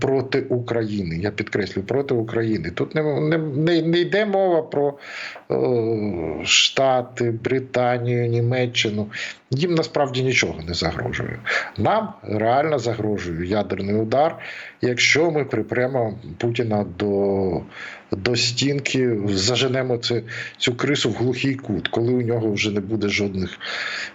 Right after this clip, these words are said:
е, інших шансів. Він може це використати як, е, таку зброю, як вундерваффе, да? О, зброю останнього, останньої надії.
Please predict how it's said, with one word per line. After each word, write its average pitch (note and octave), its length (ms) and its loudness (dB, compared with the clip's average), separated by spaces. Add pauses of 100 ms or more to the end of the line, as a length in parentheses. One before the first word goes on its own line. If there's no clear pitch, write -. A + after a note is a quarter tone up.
е, D#2 640 0 (840)
інших B2 400 2
шансів. E3+ 440 0 (680)
Він C#3 200 2
може D#3 260 4
це C3+ 140 0
використати A#2 840 0
як, G#2 480 -2
е, C2+ 460 -2
таку F2+ 400 -2
зброю, G2+ 560 2 (1080)
як A#2 260 0
вундерваффе, G#2 680 0
да? F2+ 260 -2 (600)
О, C#2+ 380 0
зброю G2+ 640 2
останнього, F#2+ 1300 0
останньої G#2 520 0
надії. F#2+ 520 -6